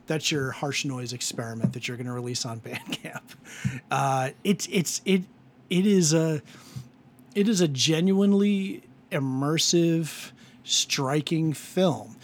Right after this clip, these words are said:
And the thing that I l-, really like the most about it is it is, it's so weird to call, this is, a-, again, just like Don't Look Back, it's a, it's a documentary, but it's a documentary in that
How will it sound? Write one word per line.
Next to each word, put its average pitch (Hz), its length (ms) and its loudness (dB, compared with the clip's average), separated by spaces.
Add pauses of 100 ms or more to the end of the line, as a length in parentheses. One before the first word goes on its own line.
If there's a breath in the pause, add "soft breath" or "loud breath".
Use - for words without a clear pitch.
(320 loud breath)
And 156 380 2
the 160 180 2
thing 208 220 2
that 180 100 4
I 143 140 4
l-, 135 140 -2
really 156 380 2
like 135 220 -2
the 139 100 -4
most 143 380 -2
about 117 320 -2
it 117 120 -6
is 120 320 -6
it 147 120 -2
is, 175 260 0 (360 loud breath)
it's 156 100 0
so 185 180 4
weird 170 440 4
to 151 100 0
call, 156 340 -2
this 143 360 2
is, 147 260 2
a-, 156 180 -8
again, 165 300 0
just 147 220 0
like 185 160 0
Don't 160 180 -2
Look 139 160 -4
Back, 156 360 -2
it's 143 220 -4
a, 151 260 2 (800 loud breath)
it's 165 200 0
a 175 40 2
documentary, 170 800 0
but 139 220 -4
it's 156 160 0
a 156 40 -2
documentary 165 680 0
in 147 100 0
that 143 160 0